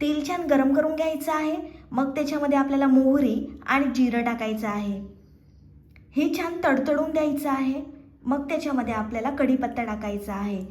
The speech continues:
मग आपण त्याच्यामध्ये हिंग टाकणार आहोत. छान आपल्याला मिक्स करून घ्यायचं आहे. हाय फ्लेम ठेवणार आहोत आपण. छान मिक्स करून झालं आहे. आता आपल्याला त्याच्यामध्ये बारीक कापलेला लसूण टाकायचा आहे,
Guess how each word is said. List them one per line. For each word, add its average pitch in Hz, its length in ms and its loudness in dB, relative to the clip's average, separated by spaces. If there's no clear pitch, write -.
मग 254 220 0
आपण 277 200 2
त्याच्यामध्ये 285 480 0
हिंग 262 280 4
टाकणार 277 440 0
आहोत. 240 320 -2
छान 311 140 -2
आपल्याला 320 300 -2
मिक्स 285 340 -2
करून 320 240 -4
घ्यायचं 262 360 -2
आहे. 233 340 -4
हाय 277 340 2
फ्लेम 302 300 0
ठेवणार 262 360 2
आहोत 262 180 0
आपण. 262 320 -4
छान 269 200 2
मिक्स 240 260 -4
करून 262 260 0
झालं 240 260 2
आहे. 262 480 -4
आता 262 220 0
आपल्याला 330 240 -4
त्याच्यामध्ये 330 380 -4
बारीक 277 440 0
कापलेला 254 380 -4
लसूण 262 440 2
टाकायचा 214 420 -4
आहे, 196 260 -4